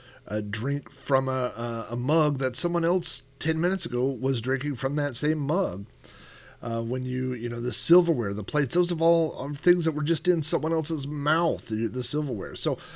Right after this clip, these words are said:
but I try not to think of those. But also, I know they've been washed. But, you know, I mean, if something's, something's been pooped in, is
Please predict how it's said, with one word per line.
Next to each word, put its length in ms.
but 100
I 40
try 160
not 180
to 80
think 220
of 80
those. 220
But 140
also, 260
I 20
know 160
they've 220
been 240
washed. 340
But, 240
you 100
know, 280
I 40
mean, 140
if 80
something's, 320
something's 420
been 160
pooped 360
in, 260
is 220